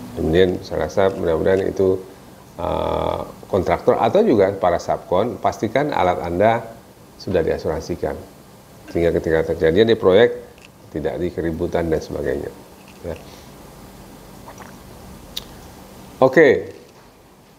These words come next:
Apakah sa-, apa sajakah jenis-jenis kecelakaan yang bisa terjadi di dalam sebuah proyek? Apa penyebabnya? Pertama, falls.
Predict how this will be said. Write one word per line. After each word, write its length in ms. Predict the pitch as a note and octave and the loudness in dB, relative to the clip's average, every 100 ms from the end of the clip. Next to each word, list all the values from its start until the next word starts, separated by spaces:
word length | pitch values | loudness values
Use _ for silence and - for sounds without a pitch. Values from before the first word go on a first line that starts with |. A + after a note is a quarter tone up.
| - - - - - - - - - - - - - - - - - - - - - - | -20 -20 -20 -20 -20 -20 -20 -20 -20 -18 -20 -20 -20 -20 -20 -20 -20 -20 -20 -20 -4 2
Apakah 460 | C3 C3 A#2 C3 A2+ | 6 6 6 2 2
sa-, 600 | - - - A#2+ A#2+ - | -8 -14 0 2 2 0
apa 220 | B2 A#2+ A2+ | 0 2 2
sajakah 720 | A#2 G#2 G#2+ G#2 D3+ D3+ - | 2 4 4 6 6 6 4
jenis-jenis 560 | B2+ A#2+ A2+ G#2+ A2 | 2 2 2 0 0
kecelakaan 720 | - A2 G2+ F#2+ - A2 A#2 G#2+ | 0 0 0 -2 0 0 2 2
yang 160 | G2+ G2+ | 2 0
bisa 240 | F2 F#2 | -2 -4
terjadi 800 | E2+ F2 F2 E2+ D#2 F#2+ G#2 G#2 | -2 -2 0 0 0 0 2 0
di 240 | G2 - F2+ | -4 -8 -2
dalam 240 | F#2 F2+ | 0 0
sebuah 320 | - F2 E2 | 0 0 0
proyek? 400 | - D#2+ D#2 D2 - - - - - - | 0 0 2 -2 -6 -16 -20 -20 -20 -2
Apa 320 | F#2 G2 - | 0 0 -2
penyebabnya? 560 | - F2+ D#2+ D#2+ D#2+ - - - - - - - | -2 0 0 0 -2 -4 -8 -16 -20 -20 -20 -8
Pertama, 400 | A2 A2+ B2+ B2+ | 0 4 4 4
falls. 880 | A#2+ - G2+ F#2 D2 - - - | 0 -2 2 2 2 -4 -14 -18